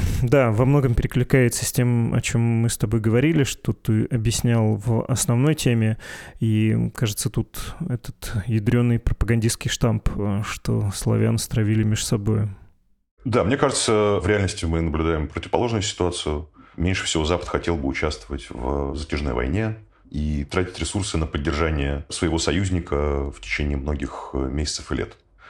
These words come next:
Speaker 2: При этом в нынешней ситуации, как мы уже выше подробно обсудили, единственное, чего в ближайшее время может достигнуть Украина, это как раз ограничить российское наступление взятием тех самых двух сёл,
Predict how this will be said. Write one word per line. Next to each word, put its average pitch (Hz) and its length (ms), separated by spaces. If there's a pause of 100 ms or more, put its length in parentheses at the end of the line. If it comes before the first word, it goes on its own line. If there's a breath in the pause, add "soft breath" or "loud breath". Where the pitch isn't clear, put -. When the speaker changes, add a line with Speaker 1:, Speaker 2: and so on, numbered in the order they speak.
(420 loud breath)
Speaker 2:
При 92 100
этом 98 400
в 76 260
нынешней 80 320
ситуации, 107 680 (180)
как - 180
мы 71 80
уже 62 120 (120)
выше 78 380
подробно 73 400
обсудили, 107 560 (360 loud breath)
единственное, 87 420
чего 73 420
в 69 240
ближайшее 76 540
время 67 160
может 64 240
достигнуть 69 380
Украина, 107 340
это 90 100
как 76 160
раз - 400
ограничить 80 800
российское 76 440
наступление 80 520
взятием 71 520 (100)
тех - 160
самых 71 320
двух 71 220
сёл, 80 400